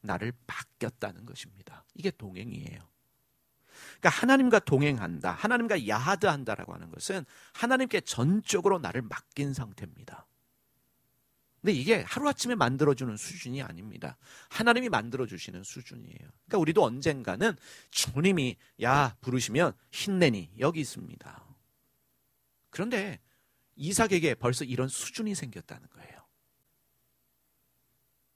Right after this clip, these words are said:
여기서 아브라함이 자녀 교육을 이렇게 시켰다, 저렇게 시켰다라고 하는 것으로 또 이해가 되어지면 결국은 성경은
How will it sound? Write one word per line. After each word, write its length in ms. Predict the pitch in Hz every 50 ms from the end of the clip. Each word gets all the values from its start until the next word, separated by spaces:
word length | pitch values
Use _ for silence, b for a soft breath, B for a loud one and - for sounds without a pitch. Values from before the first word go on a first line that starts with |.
| - -
여기서 240 | 120 135 143 143 165
아브라함이 460 | 104 104 123 147 160 151 139 147 143
자녀 340 | - - - 123 131 147 147
교육을 300 | 147 143 127 143 135 104
이렇게 260 | - 123 - - 143
시켰다, 380 | - - - 135 - - 127
저렇게 340 | 120 - 110 104 123 - 123
시켰다라고 640 | - - - 120 - - 117 104 110 113 - 139 131
하는 160 | 131 135 135
것으로 340 | 135 127 - 165 208 247 247 B B B B B B B -
또 260 | 226 233 202 - _ _ _ -
이해가 400 | 151 131 139 170 165 143 147 131
되어지면 720 | - 113 98 101 92 - - - 71 78 87 87 73 - _ _ _ _ _ _ _ _ _ _ _ _ _ _ _ _ _ _
결국은 500 | - 143 135 151 151 151 175 208 269 233 _ _
성경은 840 | - - - - - - 127 151 165 160 156 135 107 113 156 196